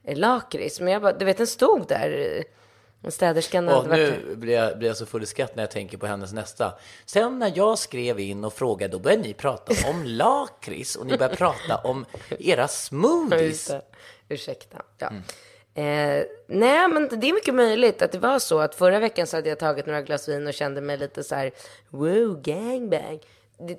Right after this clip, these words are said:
Speaker 1: det vet jag inte. Men nu känner jag att när jag läser det här så tycker jag att hon har helt rätt.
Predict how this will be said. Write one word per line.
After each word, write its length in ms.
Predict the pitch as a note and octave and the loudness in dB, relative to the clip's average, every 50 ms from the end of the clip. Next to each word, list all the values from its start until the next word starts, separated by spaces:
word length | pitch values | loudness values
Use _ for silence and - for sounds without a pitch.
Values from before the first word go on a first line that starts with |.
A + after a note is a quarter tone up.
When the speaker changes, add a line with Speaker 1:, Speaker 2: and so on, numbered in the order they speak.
| - F3 | -2 -2
Speaker 1:
det 80 | G3 | 2
vet 200 | E3+ E3+ D#3+ - | 2 2 0 0
jag 80 | F#3 E3 | -4 -6
inte. 220 | D3 - - - - | -4 -6 -8 -8 -6
Men 220 | - F3 F3 F3+ F3+ | 0 0 2 2 0
nu 360 | - - A3 B3+ C#4 C4+ A#3+ | -2 -2 0 2 2 2 2
känner 260 | - - E3+ D#3 D#3+ D#3 | 2 -2 -2 -2 -4 -6
jag 60 | D#3 | -6
att 60 | D#3 - | -6 -4
när 80 | F3+ | -4
jag 100 | F#3+ G3 | -2 0
läser 300 | A3 A3 A3 G#3+ - G3+ | 0 0 0 -2 -2 -4
det 60 | F3+ | -2
här 280 | D#3 D3 C#3+ C#3+ C#3+ - - - _ _ _ | 0 0 0 0 0 -2 -4 -12 _ _ _
så 140 | - - D#3 | -12 -12 -10
tycker 280 | - - D3+ - - C#3+ | -8 -8 -6 -2 0 0
jag 80 | C#3 C3+ | 0 0
att 40 | - | -4
hon 140 | D#3 C#3+ C#3+ | -8 -6 -6
har 80 | C#3 | -4
helt 300 | C3+ C#3 C3+ B2 A#2 - | -4 -4 -4 -4 -4 -4
rätt. 300 | D#3 D3+ - - - - | -4 -4 -4 -4 -8 -18